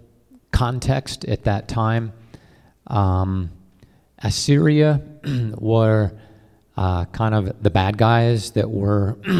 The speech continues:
excuse me, growing and gaining more and more power and conquering nations at that time. <clears throat> So God makes specific reference of how he wanted Israel to get through that time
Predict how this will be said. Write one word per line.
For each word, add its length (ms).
excuse 320
me, 120
growing 640
and 240
gaining 440
more 320
and 120
more 180
power 500
and 160
conquering 500
nations 720
at 180
that 240
time. 480
<clears throat> 300
So 680
God 500
makes 300
specific 600
reference 540
of 180
how 580
he 200
wanted 300
Israel 420
to 120
get 240
through 280
that 260
time 420